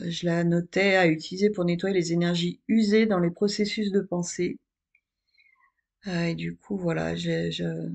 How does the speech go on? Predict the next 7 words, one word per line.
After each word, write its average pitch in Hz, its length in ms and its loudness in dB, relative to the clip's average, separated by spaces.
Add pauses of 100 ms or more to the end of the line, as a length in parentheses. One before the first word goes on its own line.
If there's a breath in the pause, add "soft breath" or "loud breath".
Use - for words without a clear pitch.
(320)
j'avais 170 200 -6
fait 180 160 -4
une 175 160 0
visualisation 185 1000 -2
autour 175 240 -6
de 156 140 -4
ça. 180 360 -4